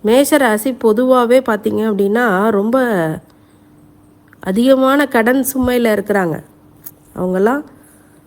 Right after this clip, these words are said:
நிவர்த்தி பெறுவதற்கு இந்த புதன்கிழமையில வரக்கூடிய தை அமாவாசையில திதி தர்ப்பணம் உங்க பெரியவங்களுக்கு கொடுங்க. ப்ராப்பரா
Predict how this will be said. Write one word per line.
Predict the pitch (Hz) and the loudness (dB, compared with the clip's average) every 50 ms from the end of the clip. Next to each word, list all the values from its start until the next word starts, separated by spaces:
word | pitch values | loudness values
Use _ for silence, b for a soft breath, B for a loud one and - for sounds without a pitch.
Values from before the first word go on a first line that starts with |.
| b - | b -4
நிவர்த்தி | 190 214 226 277 330 359 330 - 339 285 | 0 2 4 4 4 4 2 2 2 2
பெறுவதற்கு | - 269 254 233 226 226 208 202 214 202 208 - 302 302 | 4 2 2 2 2 0 0 0 -2 -4 -4 -2 0 0
இந்த | 269 240 208 | 2 2 0
புதன்கிழமையில | 196 190 208 220 220 269 294 302 294 - 247 226 220 220 233 254 254 | 0 -2 -2 0 2 2 2 2 2 2 2 2 2 2 0 0 0
வரக்கூடிய | 226 208 202 196 190 - 185 190 220 233 | 0 0 0 0 -2 -2 -2 0 -2 -2
தை | 220 - 185 185 208 226 240 233 | -2 -2 -2 0 0 0 0 0
அமாவாசையில | 214 208 196 190 185 180 170 160 165 - 170 165 196 240 233 - | -2 -2 -4 -4 -4 -4 -4 -6 -6 -6 -6 -4 -4 -4 -4 -4
திதி | - 269 277 330 349 330 233 | -2 0 4 4 4 4 4
தர்ப்பணம் | 254 240 214 185 196 196 190 196 214 247 | 2 2 0 0 -2 -2 0 0 -2 -2
உங்க | 233 202 185 175 - | -2 -2 -4 -4 -4
பெரியவங்களுக்கு | 180 180 190 208 208 202 180 151 - - 190 | -2 -2 -2 -2 -2 -2 -4 -6 -6 -8 -10
கொடுங்க. | - - 180 180 185 190 - - - b b b b b b b b b b b b _ _ _ _ _ - - _ _ _ _ _ _ _ _ _ _ _ - - _ _ _ _ _ - _ _ | -8 -8 -6 -6 -6 -6 -8 -10 -16 b b b b b b b b b b b b _ _ _ _ _ -20 -20 _ _ _ _ _ _ _ _ _ _ _ -20 -20 _ _ _ _ _ -20 _ _
ப்ராப்பரா | - 233 247 262 294 330 - - 320 311 311 | 0 2 2 2 2 0 -2 0 2 2 4